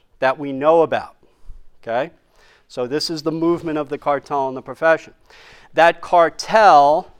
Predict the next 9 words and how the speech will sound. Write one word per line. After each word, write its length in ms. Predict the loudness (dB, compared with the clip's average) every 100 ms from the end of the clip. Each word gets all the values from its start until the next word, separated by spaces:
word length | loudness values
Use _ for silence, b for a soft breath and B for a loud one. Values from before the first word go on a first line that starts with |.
| _ _ _ _ -6
does 260 | -6 -6
not 340 | -2 2 2 0
want 800 | -6 4 6 6 4 0 -10 -20 b b b -8
a 180 | -6 -6
chiropractor 1200 | -8 6 6 8 0 2 4 2 0 -4 -4 -6 B B B -10
to 120 | -6
be 180 | -2 -2
able 320 | -2 -4 -6
to 360 | -8 -8 -8